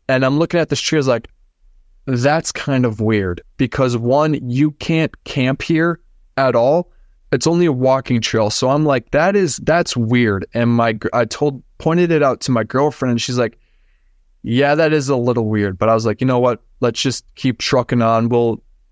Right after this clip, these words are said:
we're coming back out this way. We can look at that later."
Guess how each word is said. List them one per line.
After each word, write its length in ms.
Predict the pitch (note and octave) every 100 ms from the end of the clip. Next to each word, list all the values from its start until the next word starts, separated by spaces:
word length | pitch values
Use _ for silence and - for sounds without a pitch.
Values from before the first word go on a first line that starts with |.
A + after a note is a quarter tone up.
| -
we're 120 | B2
coming 320 | - D3+ D3
back 220 | C3 B2+ C3
out 180 | A#2
this 260 | A#2+ A2+ -
way. 200 | A#2+ A2
We 200 | G#2+ A2
can 340 | - G#2+ G2 - _
look 240 | A#2+ A#2+
at 120 | A#2 F#2
that 180 | G#2 G2+
later." 360 | G#2+ F#2 F2